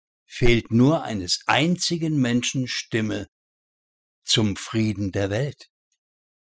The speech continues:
Kurt Kauter, neunzehnhundertdreizehn bis zweitausendzwei. Mandy fragt dich an diesem Montagmorgen: "Welchen Ast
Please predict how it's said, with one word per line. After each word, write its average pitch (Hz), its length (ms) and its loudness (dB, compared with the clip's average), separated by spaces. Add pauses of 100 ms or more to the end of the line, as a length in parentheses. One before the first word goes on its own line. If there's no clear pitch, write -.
(580)
Kurt - 240 -14
Kauter, - 380 -8
neunzehnhundertdreizehn 92 1160 -4
bis 127 160 -6
zweitausendzwei. 110 840 -10 (1500)
Mandy 175 260 4
fragt 160 340 -4
dich 147 200 -4
an 127 140 -4
diesem 131 220 -2
Montagmorgen: 110 840 -2 (600)
"Welchen 156 720 2
Ast - 600 -4